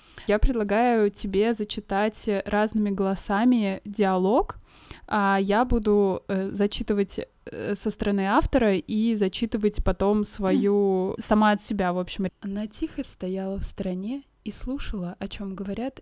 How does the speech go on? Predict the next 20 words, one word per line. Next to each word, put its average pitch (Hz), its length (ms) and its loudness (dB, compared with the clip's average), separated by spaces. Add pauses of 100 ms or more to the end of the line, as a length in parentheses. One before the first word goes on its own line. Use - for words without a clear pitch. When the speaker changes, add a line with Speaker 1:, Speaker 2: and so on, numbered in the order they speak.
Speaker 1:
эти 214 180 -10
подростки, 202 800 -8 (180)
простые 285 440 -4
ребята 247 440 -6
из 180 240 -16
ближней 180 400 -8
провинции. 180 840 -6 (2250)
Speaker 2:
«Ну 330 180 0
что, 285 320 6
с - 100 -12
кем 339 260 4
Аленка 269 420 4
гуляет?» 175 500 0 (380)
Speaker 1:
спросил 190 520 -4
паренек 190 480 -2
с - 120 -6
модной 185 320 -4
стрижкой - 560 -6
и - 180 -10
милированием. 175 800 -6